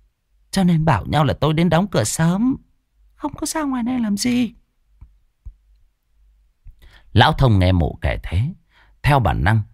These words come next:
lão quay người sang bên đường tàu mà nhìn. Cảm giác lạnh hết cả sống lưng. Kể cũng đúng, bảo sao gần đây, mấy lần chạy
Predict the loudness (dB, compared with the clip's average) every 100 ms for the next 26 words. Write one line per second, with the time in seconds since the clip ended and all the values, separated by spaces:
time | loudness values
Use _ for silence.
0 | _ _ _ -2 -2 -2 0 2 0 -2
1 | -2 -2 -2 -2 -2 -2 -4 -4 -4 -4
2 | -4 -4 -6 -10 _ _ _ _ _ _
3 | _ -6 -6 -4 -8 -6 -8 -10 -14 -14
4 | -10 -10 -6 -4 0 2 0 -2 _ _
5 | _ _ _ _ _ _ _ _ -4 -4
6 | -10 -12 -4 0 0 -4 -14 _ -20 -4
7 | -2 -2 -4 -4 -2 -2 -2 -2 -2 -4
8 | _ _ _ 4 6 6 2 0 -4 -8